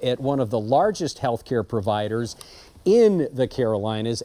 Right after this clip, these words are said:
and the nation. Also president of the American Hospital Association, Gene Woods, coming up on our program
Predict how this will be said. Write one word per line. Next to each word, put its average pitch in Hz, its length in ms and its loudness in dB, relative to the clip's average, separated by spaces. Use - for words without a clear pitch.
and 180 260 -2
the 139 60 2
nation. 117 420 -2
Also 143 360 -2
president 139 460 -2
of 110 100 -6
the 113 100 -4
American 117 380 -2
Hospital 123 420 -6
Association, 123 680 -4
Gene 127 280 -2
Woods, 117 240 -2
coming 117 300 -4
up 104 160 -6
on 98 160 -8
our 95 80 -10
program 104 600 -6